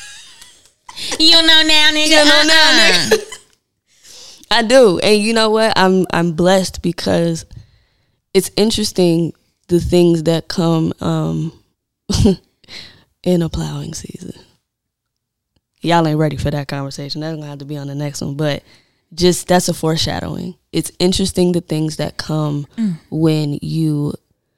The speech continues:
Speaker 2: I won't say I don't have anything, 'cause I do have things,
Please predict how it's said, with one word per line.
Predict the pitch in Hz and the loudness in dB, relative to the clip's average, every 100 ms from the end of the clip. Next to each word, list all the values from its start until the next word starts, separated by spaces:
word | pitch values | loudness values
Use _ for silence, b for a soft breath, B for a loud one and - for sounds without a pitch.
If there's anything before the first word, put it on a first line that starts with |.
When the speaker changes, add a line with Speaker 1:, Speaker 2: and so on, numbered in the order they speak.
| _ _ _ _ _ _ _ _ _ _ _ _ _ _ _ _ _ _ _ - _ | _ _ _ _ _ _ _ _ _ _ _ _ _ _ _ _ _ _ _ -20 _
Speaker 2:
I | 170 | 2
won't | 165 190 | 2 0
say | - 196 | 0 -2
I | |
don't | 185 | -2
have | 190 190 - - | -4 -6 -8 -4
anything, | 170 156 139 165 156 | -4 -4 -8 -8 -4
'cause | 175 | -2
I | 170 | -2
do | 160 156 147 - | -2 -4 -8 -12
have | - 147 147 _ - | -12 -10 -14 _ -12
things, | - 165 - - | -10 -10 -14 -20